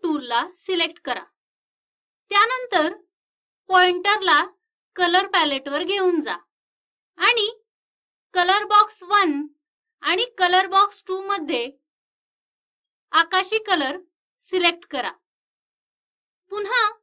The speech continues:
आपल्या पॉइंटरला फिल या ऑप्शनवर घेऊन जा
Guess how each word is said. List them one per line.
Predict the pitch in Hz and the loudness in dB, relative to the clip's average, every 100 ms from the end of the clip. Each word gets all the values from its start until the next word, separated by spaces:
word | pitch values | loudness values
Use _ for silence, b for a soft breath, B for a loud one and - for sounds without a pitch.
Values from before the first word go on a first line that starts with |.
| _ _ _ _ | _ _ _ _
आपल्या | 311 349 349 427 | 0 0 0 -2
पॉइंटरला | 453 403 330 339 381 370 262 285 - _ _ _ - | -2 -4 -2 -2 -2 0 -2 -2 -10 _ _ _ -6
फिल | 403 440 466 _ _ | -4 -2 -8 _ _
या | 320 392 | -2 2
ऑप्शनवर | 311 311 - 302 294 359 | 2 0 -6 -4 -2 -4
घेऊन | 320 370 349 320 | 0 0 2 0
जा | 277 180 | -2 -6